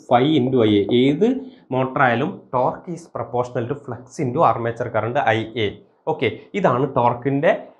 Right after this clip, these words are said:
ഇക്വേഷൻ അല്ലേ? ഇനി സീരീസ് മോട്ടർ ആണെങ്കിൽ അതിലെ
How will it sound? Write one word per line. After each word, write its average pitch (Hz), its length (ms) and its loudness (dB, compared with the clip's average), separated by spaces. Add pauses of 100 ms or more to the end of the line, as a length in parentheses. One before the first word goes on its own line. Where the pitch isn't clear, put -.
(520)
ഇക്വേഷൻ 123 420 0 (240)
അല്ലേ? 131 160 2 (180)
ഇനി 233 120 4 (140)
സീരീസ് 247 500 0
മോട്ടർ 139 320 0
ആണെങ്കിൽ 107 360 -2 (260)
അതിലെ 170 240 -4